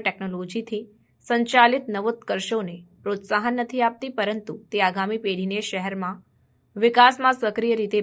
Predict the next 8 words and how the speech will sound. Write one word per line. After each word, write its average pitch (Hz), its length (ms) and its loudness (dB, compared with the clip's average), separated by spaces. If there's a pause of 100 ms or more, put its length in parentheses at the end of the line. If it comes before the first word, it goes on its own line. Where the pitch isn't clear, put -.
ભાગ 190 200 -4
લેવાની 180 440 -8
પ્રેરણા 175 320 -8
આપે 170 260 -12
છે. - 140 -10 (480)
આઈડિયાથોનના 247 880 2
વિજેતાઓને 214 480 0
સન્માનિત 196 520 -4